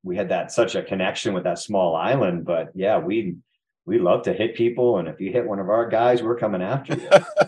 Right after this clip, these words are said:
Speaker 2: It's Friday Night Lights. I tell you, you wanted something similar to Nantucket? I go,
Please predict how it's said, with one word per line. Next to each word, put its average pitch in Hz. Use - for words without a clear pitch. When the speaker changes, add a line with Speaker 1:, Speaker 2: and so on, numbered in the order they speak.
Speaker 2:
It's 131
Friday 185
Night 190
Lights. 208
I 151
tell 160
you, 156
you 175
wanted 196
something 190
similar 190
to 185
Nantucket? 185
I 160
go, 156